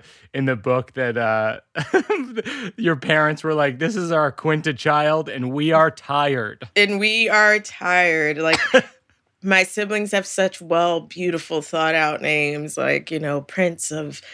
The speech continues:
Speaker 2: Faith and, uh, Daughter of, of Ambition, and, and then it was just, like, five.
Speaker 1: Yeah,
Speaker 2: They,
Speaker 1: yeah.
Speaker 2: they didn't try.
Speaker 1: The
Speaker 2: But
Speaker 1: fifth
Speaker 2: I
Speaker 1: one.
Speaker 2: like it. I like, like, being named just a number. I don't feel like I <laughs> have much pressure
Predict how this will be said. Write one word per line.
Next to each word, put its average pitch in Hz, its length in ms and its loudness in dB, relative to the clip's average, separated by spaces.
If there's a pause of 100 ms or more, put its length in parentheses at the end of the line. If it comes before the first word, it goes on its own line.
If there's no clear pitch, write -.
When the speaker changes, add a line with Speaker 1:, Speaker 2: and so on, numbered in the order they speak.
Speaker 2:
Faith 170 500 -4
and, 143 200 -4
uh, 135 320 -8 (140)
Daughter 156 400 -2
of, 127 400 -6 (440)
of 139 300 -6
Ambition, 147 600 -4
and, 139 240 -4
and 151 240 -2
then 113 260 0
it - 60 -8
was - 140 -12
just, - 160 -4
like, 117 140 0
five. - 880 -8 (220)
Speaker 1:
Yeah, 160 220 2
Speaker 2:
They, 123 60 -4
Speaker 1:
yeah. 127 140 -2
Speaker 2:
they 156 100 0
didn't - 200 -8
try. - 220 -12 (160)
Speaker 1:
The 180 80 4
Speaker 2:
But - 40 0
Speaker 1:
fifth - 140 4
Speaker 2:
I 294 100 6
Speaker 1:
one. 302 40 0
Speaker 2:
like 339 300 2
it. 147 340 -6 (200)
I 247 120 4
like, 320 300 0
like, 277 280 0
being 220 260 -2
named 196 360 0
just 170 180 -6
a 165 60 -4
number. 165 440 0
I 170 80 0
don't 175 240 -8
feel 170 300 -2
like 160 180 -4
I 175 200 -2 (220)
<laughs> - 220 -20
have 240 220 4
much 247 340 -2
pressure 196 520 0